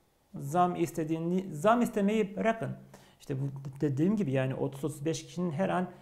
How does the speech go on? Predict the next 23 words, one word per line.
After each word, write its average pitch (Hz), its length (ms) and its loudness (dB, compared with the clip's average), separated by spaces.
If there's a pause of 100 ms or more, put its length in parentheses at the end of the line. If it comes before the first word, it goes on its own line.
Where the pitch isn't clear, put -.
(200)
işte, 156 400 0
işten, 156 360 -2 (280)
işten 151 300 0
atılma, 156 520 2 (420)
e, 139 1080 2 (140)
kaygısı 151 560 4
var. 202 320 0 (400)
Doğal 208 220 8
olarak 156 500 4
da 147 80 0
ses 208 340 0
çıkarmıyorlar 123 640 -2
şu - 200 -8
anda. 113 360 -6 (500)
Yani 147 400 0 (300)
bugün 226 600 4
diyelim 240 320 8
ki 233 120 0
örneğin 208 580 2 (200)
bir 180 560 0
ce-, 180 200 0
ce-, 156 380 -2
cerrahi, 170 720 6